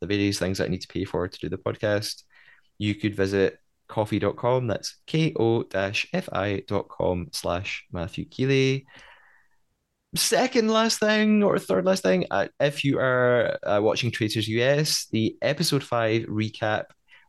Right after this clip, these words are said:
will be with you in two days. Uh, this time, David Bloomberg will be hosting with an extra special faithful guest. I'll just say that.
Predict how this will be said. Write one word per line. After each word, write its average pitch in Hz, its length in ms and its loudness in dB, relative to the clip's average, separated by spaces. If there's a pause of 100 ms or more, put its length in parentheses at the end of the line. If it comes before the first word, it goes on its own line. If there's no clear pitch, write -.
will 117 360 4
be 117 140 -4
with 120 300 -2
you 113 340 2 (100)
in 104 260 2 (120)
two 180 340 0
days. 214 600 2 (360)
Uh, 127 200 2
this 156 240 0
time, 160 180 4
David 175 260 2
Bloomberg 127 360 2
will 127 80 2
be 123 140 0
hosting 117 420 0
with 107 200 0
an 98 120 -2 (100)
extra - 440 -2
special 110 680 -2
faithful 110 920 -2
guest. - 720 -4
I'll 78 80 -4
just 85 180 -4
say 87 140 -2
that. 139 360 -2